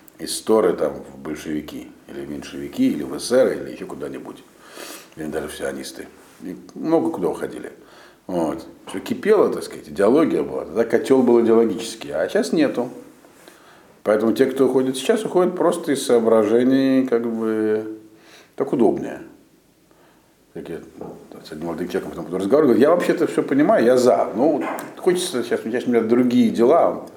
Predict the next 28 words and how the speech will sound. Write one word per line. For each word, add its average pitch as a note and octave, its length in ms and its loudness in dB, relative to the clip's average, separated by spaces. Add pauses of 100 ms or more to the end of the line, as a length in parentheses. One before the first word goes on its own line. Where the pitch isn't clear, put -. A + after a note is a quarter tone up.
(380)
Потом G3+ 300 2
я D#3 140 6
обратно C3+ 420 2
все, - 160 -10
конечно, E2 300 -10
вернусь». E2+ 480 -6
Там - 140 -16
примерно D#3+ 380 -6
так - 240 -8
он B2+ 160 -14
рассуждал. - 520 -18 (760)
То - 80 -12
есть - 280 -12 (200)
это, B2 220 2
говорит, C#3+ 360 4
полдела G#2 480 4
то, - 140 -8
что - 160 -8
оставили. C#2 400 -10
Но F#2 160 0
ведь G2+ 160 2
вы B2+ 140 4
же G#2 280 4 (240)
себе G2 480 0
придумали A2 600 4
что-то E2+ 260 -2
другое, G#2 520 2
написано, A#2 540 -8